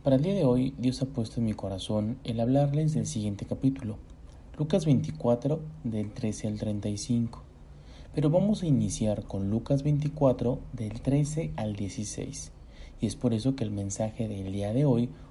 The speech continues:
lo he llamado Abre tus ojos. Y he aquí, dos de ellos iban el mismo día a una aldea llamada Emaús, que estaba a sesenta estadios de Jerusalén,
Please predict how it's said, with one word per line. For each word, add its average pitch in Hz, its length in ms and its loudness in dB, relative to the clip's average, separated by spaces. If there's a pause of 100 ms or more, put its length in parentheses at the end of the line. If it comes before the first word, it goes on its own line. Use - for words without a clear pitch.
(140)
lo 135 100 6
he 151 80 6
llamado 135 480 4 (420)
Abre 135 300 4
tus 117 240 -2
ojos. - 400 -8 (1120)
Y 139 120 6
he 180 80 6
aquí, 131 420 0 (360)
dos 170 280 0
de 165 100 0
ellos 135 400 4
iban 123 460 2
el 110 160 -4
mismo 175 400 0
día 110 340 2 (680)
a 117 120 2
una 123 260 4
aldea 107 320 2
llamada 98 540 -2
Emaús, 101 520 -2 (440)
que - 80 -4
estaba 147 400 4
a 139 60 4
sesenta 135 460 0
estadios 120 520 -2
de 98 60 -6
Jerusalén, 92 560 -8